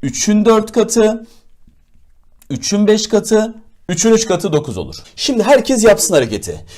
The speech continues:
İkiz kenarda, izle, ikiz kenarda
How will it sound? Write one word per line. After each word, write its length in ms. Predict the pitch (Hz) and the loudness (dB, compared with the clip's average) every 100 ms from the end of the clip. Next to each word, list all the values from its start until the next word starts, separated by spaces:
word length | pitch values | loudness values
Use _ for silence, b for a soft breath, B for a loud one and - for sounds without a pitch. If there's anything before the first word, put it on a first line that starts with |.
| B 208 | B -8
İkiz 400 | - - - - | -2 0 0 0
kenarda, 680 | 220 202 175 147 98 104 185 | 0 2 4 2 0 -4 -4
izle, 180 | 165 | -4
ikiz 340 | 165 165 214 - | -4 -2 -4 -2
kenarda 600 | 196 151 110 85 98 | -2 0 -2 -4 -8